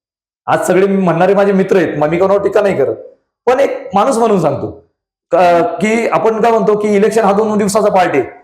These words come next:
सगळे मित्रमंडळी आहे, पण बस तिथं जाणारा मीच नाही, समोरचे उमेदवार असेल तर त्यांनी तिथं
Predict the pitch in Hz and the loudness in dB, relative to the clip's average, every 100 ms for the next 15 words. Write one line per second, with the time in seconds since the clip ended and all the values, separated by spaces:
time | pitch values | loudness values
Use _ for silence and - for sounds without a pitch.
0 | _ - 180 208 196 226 220 208 214 208 | _ -2 0 0 -2 -2 0 2 0 0
1 | 233 247 269 269 254 277 214 262 240 170 | 0 0 0 0 0 0 2 2 2 0
2 | 175 214 233 214 147 - - - 196 208 | -2 -4 -2 0 -2 -4 -16 -6 0 0
3 | 233 240 233 247 247 214 214 233 240 247 | 2 2 2 2 2 0 -2 0 -2 -2
4 | - 208 262 262 - | -6 -2 0 0 -2